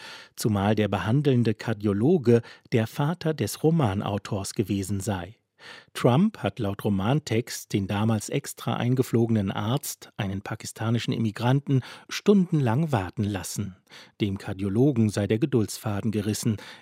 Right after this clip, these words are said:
er habe sich bei Trump beschwert. In den Worten Paul Ingendeys: "Da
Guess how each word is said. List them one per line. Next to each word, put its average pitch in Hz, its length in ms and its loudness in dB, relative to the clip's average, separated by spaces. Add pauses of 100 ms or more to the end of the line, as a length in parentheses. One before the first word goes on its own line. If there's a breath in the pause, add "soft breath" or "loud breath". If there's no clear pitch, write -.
er 117 180 0
habe 120 200 2
sich 107 180 -4
bei 147 120 0
Trump - 420 -6
beschwert. - 720 -2 (360 loud breath)
In 120 140 0
den 101 180 -2
Worten 117 300 -2
Paul 101 260 -4
Ingendeys: 110 840 -4 (540 loud breath)
"Da 123 260 0